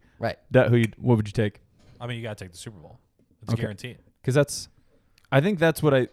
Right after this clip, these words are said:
Speaker 2: more
Speaker 3: Even though that
Speaker 2: organizations
Speaker 3: goes against every single one of my would you rathers that
Speaker 2: Would
Speaker 3: involves
Speaker 2: you
Speaker 3: money.
Speaker 2: rather?
Speaker 3: Would
Speaker 2: Would
Speaker 3: you
Speaker 2: you
Speaker 3: rather?
Speaker 2: rather?
Speaker 3: Anyone that involves money where it's like,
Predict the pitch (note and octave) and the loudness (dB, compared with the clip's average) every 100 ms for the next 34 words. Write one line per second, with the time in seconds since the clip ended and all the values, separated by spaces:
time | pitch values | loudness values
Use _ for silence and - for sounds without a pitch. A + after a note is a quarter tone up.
0 | - B2+ C#3 B2+ B2 B2 B2+ C3 A#2+ A#2+ | -6 0 4 4 2 2 4 4 2 -2
1 | A#2 A2+ G#2+ - - _ _ - C3 B2+ | -2 -8 -10 -12 -16 _ _ -10 -8 -8
2 | B2+ - A#2+ A2+ A2 G#2+ G2+ G2 G#2 G2 | -8 -10 -10 -8 -10 -10 -10 -10 -12 -14
3 | F#2+ G2 F#2+ F#2+ F#2 E2+ F#2+ F2+ - A2 | -12 -12 -12 -12 -16 -16 -16 -16 -16 0
4 | C3+ F#3 C#3+ D3 C#3 B2+ D#3 E3 B3+ D#4+ | 6 6 6 4 4 6 4 2 0 0
5 | - C#3+ E4+ - - D#3+ E3 A#3 F#4+ - | -2 0 0 2 4 6 6 4 2 -2
6 | - _ _ _ C#3 C#3+ C3 F#3 D#3 C#3 | -12 _ _ _ -8 -6 -4 -6 -6 -6
7 | C#3 C3+ A#2+ A2+ A#2+ A#2+ A2 A2 - G#2 | -4 -4 -4 -8 -8 -8 -6 -8 -8 -10
8 | G2+ | -10